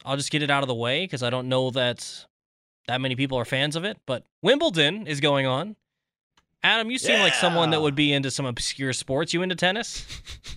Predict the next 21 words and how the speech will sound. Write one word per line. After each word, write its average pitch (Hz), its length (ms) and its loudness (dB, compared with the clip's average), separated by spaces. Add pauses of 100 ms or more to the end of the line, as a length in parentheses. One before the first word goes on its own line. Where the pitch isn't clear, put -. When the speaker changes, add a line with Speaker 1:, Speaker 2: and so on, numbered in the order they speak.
(140)
Speaker 2:
<laughs> - 720 -8
I'm 131 120 -4
gonna 147 140 2
ask 127 340 2
you 120 220 2
off 120 320 0
the 110 140 -4
air 104 140 0
what 104 240 -2
you 120 140 -4
mean 123 320 0
by 101 220 0
that. 143 1200 -2 (120)
Speaker 1:
<laughs> - 160 -10
Speaker 2:
I'm 135 140 4
like 151 200 4
the 156 100 4
little 151 220 4
clip 135 260 -4
on 117 140 0
Twitter. 101 360 -2